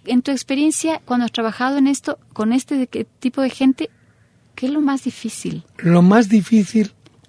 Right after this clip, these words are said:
Speaker 1: ¿O qué le cuesta más a cada persona?
Speaker 2: Lo más difícil es que tomen conciencia. Que tomen conciencia de sus
Speaker 1: O sea, el
Speaker 2: gaps.
Speaker 1: primer punto.
Speaker 2: El primer punto, que tomen conciencia de sus gaps y de sus brechas. Y que digan,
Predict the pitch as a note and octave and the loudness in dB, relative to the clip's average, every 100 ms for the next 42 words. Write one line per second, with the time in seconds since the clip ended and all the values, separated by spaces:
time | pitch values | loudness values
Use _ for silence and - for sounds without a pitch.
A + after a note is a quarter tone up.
0 | - G3+ A#3+ C4+ D4 D4 C4 B3 C4 B3 | -8 -4 2 2 2 0 2 0 0 -2
1 | G#3+ G3 D#3+ E3 E3 E3+ F3+ E3+ E3 D#3+ | -4 -4 2 6 8 8 8 6 4 2
2 | C#3+ D3+ C#3 C3 C3 B2+ B2 A2 G2 A#2+ | 0 0 -2 -4 -2 -2 -2 -6 -8 -10
3 | F2 - - _ _ _ _ _ - - | -12 -14 -20 _ _ _ _ _ -20 -20
4 | - - D#3 - G3 G3 G#3+ - F3 D3+ | -16 -4 -4 0 0 2 0 -2 -6 -6
5 | - F3 D3+ C3+ C3 - - - - F#3+ | -4 -4 -2 -4 -4 -2 -2 0 2 4
6 | E4 A#3 F3+ C#4+ F4 F3 - - D3 B2 | 4 2 2 2 2 -2 -10 -2 0 0
7 | A2+ A2 - A3 F3 C3+ - C3+ E3 F3+ | -2 -4 4 6 6 2 -6 -4 0 2
8 | F#3+ E3+ D#3+ - D3 C#3 C3 B2+ - A2+ | 2 -2 -4 -2 -4 -2 -4 -6 -6 -8
9 | A#2+ G3+ - - D#3 C#3+ - B2+ A2+ G#2+ | -4 -6 -6 -8 -4 -4 -4 -8 -6 -8
10 | F#2+ - - - _ _ _ _ _ - | -8 -10 -12 -18 _ _ _ _ _ -4
11 | D#3 C#3 C3+ D#3 D#3 G3+ | -2 0 0 0 0 0